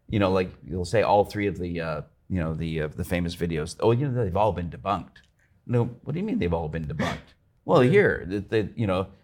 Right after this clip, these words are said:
Speaker 1: uh, the Go Fast video wasn't going fast at all.
Speaker 2: <laughs>
Speaker 1: It was only going a few miles an hour. Those guys were crazy thinking it was fast.
Speaker 2: It's debunking by decree. I say
Speaker 1: Yeah.
Speaker 2: it's debunked, therefore it's debunked.
Speaker 1: Yeah.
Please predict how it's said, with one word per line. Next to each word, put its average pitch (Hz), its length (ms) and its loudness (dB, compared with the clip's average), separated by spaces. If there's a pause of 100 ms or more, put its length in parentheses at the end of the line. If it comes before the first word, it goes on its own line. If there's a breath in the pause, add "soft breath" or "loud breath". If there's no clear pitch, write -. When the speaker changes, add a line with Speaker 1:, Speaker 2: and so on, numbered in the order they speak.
(120)
Speaker 1:
uh, 95 400 0
the 92 100 -4
Go 117 180 6
Fast 98 280 -4
video 90 240 0
wasn't 113 240 2
going 98 180 0
fast 98 320 0
at 143 80 0
all. - 460 0
Speaker 2:
<laughs> - 640 -2
Speaker 1:
It 120 100 2
was 123 160 4
only 143 200 8
going 156 200 4
a 147 40 4
few 170 180 -2
miles 165 260 0
an 180 80 -2
hour. 185 480 0 (280)
Those 170 160 -2
guys 139 200 6
were 131 100 0
crazy 196 520 0
thinking 101 320 2
it 90 80 4
was 87 140 0
fast. 87 560 4
Speaker 2:
It's - 180 0
debunking 110 680 4
by 101 160 4
decree. 95 560 2
I 90 160 4
say 151 240 8
Speaker 1:
Yeah. 185 60 6
Speaker 2:
it's - 120 -2
debunked, 101 460 2
therefore 113 340 0
it's 127 160 -4
debunked. 151 320 2
Speaker 1:
Yeah. 147 220 4